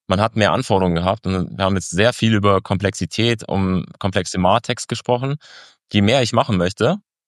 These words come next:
je mehr einzelne Lösungen ich mir hole, desto größer wird mein MarTech, durch, desto mehr Schnittstellen habe ich. Natürlich, wenn ich dann nur noch ein Tool habe für beides, Vertrieb und Customer Service oder Customer Engagement, dann habe ich wieder das MarTech vereinfacht.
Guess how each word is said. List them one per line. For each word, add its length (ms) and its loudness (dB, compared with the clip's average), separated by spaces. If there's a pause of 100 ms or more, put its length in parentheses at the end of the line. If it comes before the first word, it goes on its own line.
(160)
je 120 0
mehr 340 4
einzelne 340 0
Lösungen 320 0
ich 160 -4
mir 340 2
hole, 460 0 (260)
desto 200 -2
größer 340 0
wird 140 0
mein 100 0
MarTech, 480 -2
durch, 260 -4
desto 280 -2
mehr 180 2
Schnittstellen 540 -2 (380)
habe 200 0
ich. 140 -6
Natürlich, 380 0 (880)
wenn 160 0
ich 80 -2
dann 140 2
nur 160 4
noch 80 -2
ein 280 0 (180)
Tool 240 2
habe 240 2
für 160 -8
beides, 460 0 (160)
Vertrieb 420 -4 (400)
und 380 0 (180)
Customer 380 0
Service 400 0
oder 180 2
Customer 400 -2
Engagement, 600 0 (500)
dann 100 0
habe 120 2
ich 80 -6
wieder 180 2
das 140 0
MarTech 340 0
vereinfacht. 560 -6